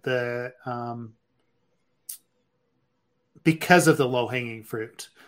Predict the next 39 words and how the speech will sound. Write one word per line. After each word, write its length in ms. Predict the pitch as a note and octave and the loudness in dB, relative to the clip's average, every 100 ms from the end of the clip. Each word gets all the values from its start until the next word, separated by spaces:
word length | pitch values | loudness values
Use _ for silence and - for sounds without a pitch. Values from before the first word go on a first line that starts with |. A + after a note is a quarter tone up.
| _ | _
So 180 | - D#3+ | 6 8
whether 340 | F3+ G3 E3+ | 10 10 8
or 60 | D#3 | 8
not 220 | D3+ D#3 | 6 6
those 220 | D3+ C#3 | 2 4
are 60 | C3+ | 0
the 80 | |
highest 440 | A#2+ - D3 B2 - | -2 0 0 0 -6
impact, 640 | D#3 F3+ G3+ A3 A3 - - _ _ _ _ _ _ _ | -8 4 8 8 4 -10 -16 _ _ _ _ _ _ _
I, 460 | D#3 E3 E3+ E3 E3 _ _ _ | -8 -6 -8 -8 -12 _ _ _
I 100 | E3 | 0
don't 160 | F3 E3+ | 0 2
know 120 | D3+ | -2
if 120 | B2 | 0
I 140 | C3 | -2
necessarily 800 | B2+ B2+ - B2+ B2+ A#2 A2 A2 | -2 -6 -6 -10 -10 -10 -10 -10
agree 300 | A2 A2+ A2 | -10 -10 -8
with 220 | A2+ A#2 - | -8 -10 -6
that, 260 | A#2 B2+ - _ _ _ _ _ | -6 -6 -14 _ _ _ _ _
because 380 | D3+ C#3+ D#3+ C#3+ | -4 4 4 6
I, 180 | D3+ D3+ | 2 2
like, 360 | C#3+ B2+ - - _ _ - | -2 -4 -6 -18 _ _ -20
finding 800 | - F#3 F3+ G3+ F#3 E3+ D3 D3+ | 0 6 8 8 2 0 -2 -4
the 140 | D3+ | -4
highest 360 | - E3+ D#3+ D#3 | 2 4 4 2
impact 440 | D#3+ D#3 C#3+ - | -4 0 0 -2
at 40 | C#3 | -10
the 80 | |
beginning 400 | A#2 B2+ D3 D3+ | -10 -8 -6 -4
and 80 | C#3 | -6
the 160 | A#2+ B2 | -8 -8
end 300 | B2+ C#3+ D#3+ | -6 -6 -6
almost 600 | C#3+ C#3 C#3 - - - _ _ _ _ _ _ _ _ | -4 -4 -4 -6 -12 -18 _ _ _ _ _ _ _ _
points 420 | - F#3 F3+ F3+ | -4 0 0 -4
to 140 | - C#3+ | -8 -6
me 340 | C#3 C#3 C#3+ | -4 -4 -6
a 200 | B2+ B2 | -6 -6
lack 580 | B2 B2 B2 C3+ C#3 - | -6 -2 2 4 2 -2
of, 540 | C3 A#2+ A#2+ A#2 A#2 | -8 -6 -6 -8 -12